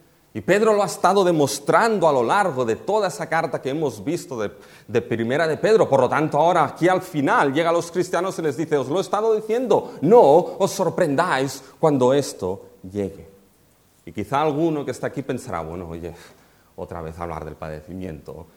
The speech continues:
ya hemos padecido suficiente, ¿no?". Pero fíjense, al menos gócense, ¿saben por qué? Porque al menos están en una iglesia en la cual no se predica ese evangelio falso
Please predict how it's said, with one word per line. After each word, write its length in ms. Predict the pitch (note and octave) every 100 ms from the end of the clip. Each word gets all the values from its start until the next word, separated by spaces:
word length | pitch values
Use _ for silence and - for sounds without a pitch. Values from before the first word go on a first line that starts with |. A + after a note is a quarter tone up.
| _
ya 80 | D#2
hemos 180 | D2 D#2+
padecido 460 | D#2 C#2+ D#2 D#2+ D#2
suficiente, 640 | D#2+ G2 F#2 E2 D2+ F#2+
¿no?". 480 | D2 D#2+ - _ _ _ _
Pero 120 | - -
fíjense, 260 | D#3+ D#3
al 80 | E3
menos 280 | D#3 F3 C#3+
gócense, 500 | F3 F#3+ E3+ F3 D3+
¿saben 300 | C3+ D#3 D3+
por 160 | B2
qué? 100 | C3
Porque 240 | D#3 C3 A2+
al 60 | A2+
menos 240 | E3 D#3+
están 300 | D3+ - F#3
en 100 | E3+
una 220 | E3 C3
iglesia 420 | A#2 C#3+ G3 -
en 80 | B2+
la 120 | G#2+
cual 200 | A#2 D3
no 80 | E3
se 160 | C#3+ C#3
predica 380 | B2+ B2+ C#3+ D3
ese 180 | -
evangelio 600 | A2 A2 G2+ - D#3 C#3 G2+
falso 840 | - - D3+ F3+ - - A2